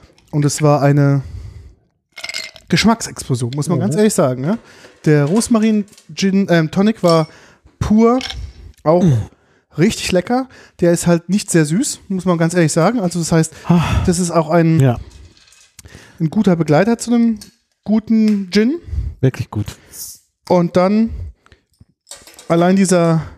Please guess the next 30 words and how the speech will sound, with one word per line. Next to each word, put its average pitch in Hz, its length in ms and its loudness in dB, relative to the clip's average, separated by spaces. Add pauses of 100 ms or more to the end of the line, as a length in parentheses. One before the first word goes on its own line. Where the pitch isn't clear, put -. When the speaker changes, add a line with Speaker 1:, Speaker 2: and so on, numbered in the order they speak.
(1040)
Speaker 1:
Geruch 175 380 2
von 196 260 0
diesem 190 500 2 (1120)
Tonic, 208 460 0 (440)
es 156 120 -4
ist 160 200 -2 (520)
nicht 180 200 0
künstlich, 247 500 0
dass 190 100 0
du 180 60 -2
denkst, 170 260 0
oh, 165 120 4
okay, 170 240 2
da 170 100 4
ist 151 80 2
jetzt 160 140 -4
irgendwie 165 240 2
ein, 151 300 0 (1300)
na, 170 220 2
der 160 280 2
Chemieunfall 202 560 2
passiert 190 440 2
und 170 80 2
es 165 160 0
riecht 180 160 0
jetzt - 160 -8
komplett 165 340 0
nach, 156 340 2
nach 147 180 0
Rosmarin. 190 480 2